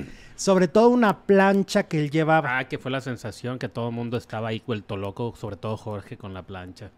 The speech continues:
Speaker 1: Ajá, entonces que por qué no dejó la plancha, pero yo digo,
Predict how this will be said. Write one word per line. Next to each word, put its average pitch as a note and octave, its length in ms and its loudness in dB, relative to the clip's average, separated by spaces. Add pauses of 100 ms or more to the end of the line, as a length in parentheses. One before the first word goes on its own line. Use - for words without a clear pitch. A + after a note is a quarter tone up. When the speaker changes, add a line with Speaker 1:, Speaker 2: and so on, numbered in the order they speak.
Speaker 1:
Ajá, D#3 540 0 (300)
entonces D3 440 0
que F3 100 0
por - 180 2
qué E3+ 100 0
no F#3+ 140 2
dejó F#3+ 220 4
la F#3+ 160 4
plancha, A#3+ 500 6
pero F3 160 4
yo F#3+ 220 4
digo, F#3+ 340 -2